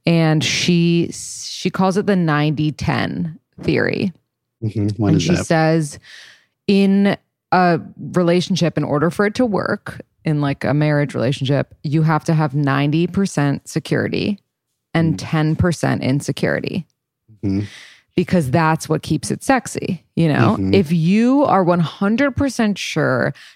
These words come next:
Speaker 1: that this slob on the couch or whatever,
Speaker 2: <laughs>
Speaker 1: right, is not going anywhere no matter what you do, and no one's hitting on them,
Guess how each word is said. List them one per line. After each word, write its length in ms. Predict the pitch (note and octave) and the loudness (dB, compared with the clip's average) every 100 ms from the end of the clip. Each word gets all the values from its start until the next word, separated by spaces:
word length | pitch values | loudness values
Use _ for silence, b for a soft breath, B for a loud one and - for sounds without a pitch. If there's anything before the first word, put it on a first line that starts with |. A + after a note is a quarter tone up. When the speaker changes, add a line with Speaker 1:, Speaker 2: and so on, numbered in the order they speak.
| _ | _
Speaker 1:
that 260 | - D#3+ C3+ | -2 -2 0
this 340 | F3+ G#3 - - _ | 0 0 -4 -20 _
slob 640 | - - E3 E3 D#3+ G#3 A3+ | -16 -10 -2 2 4 4 2
on 140 | A#3 | 2
the 100 | G3+ | 0
couch 440 | - D#3+ C#3+ C3+ | 0 0 0 -2
or 80 | D3 B2+ | -4 -4
whatever, 420 | C3+ C#3 D3 - | -2 0 0 0
Speaker 2:
<laughs> 60 | A#2+ | 0
Speaker 1:
right, 420 | C#3 C#3 F3+ A3+ - | 2 2 2 0 0
is 200 | F#3+ D3 | 0 2
not 300 | F3 G3 A3 | 2 2 2
going 320 | F#3+ F3+ E3+ | 2 2 0
anywhere 500 | D3+ D3+ C#3+ C#3+ D3 | 0 0 2 2 2
no 120 | D3+ | 2
matter 260 | D#3 D#3 D3+ D3 | 0 0 0 0
what 140 | - | -2
you 140 | G#3 F#3+ | 0 -2
do, 720 | C#3+ B3 C#4 D#3+ C#3+ G3 A#3 b b b b _ | -2 0 0 2 2 0 -2 b b b b _
and 240 | F#3+ F#3 E3+ | 2 4 4
no 120 | F3 | 2
one's 220 | A#3+ A3+ | 2 2
hitting 300 | F3 G3 F3 | 2 2 0
on 140 | - | -2
them, 380 | A#2+ - - F#3+ | -2 -4 -4 -6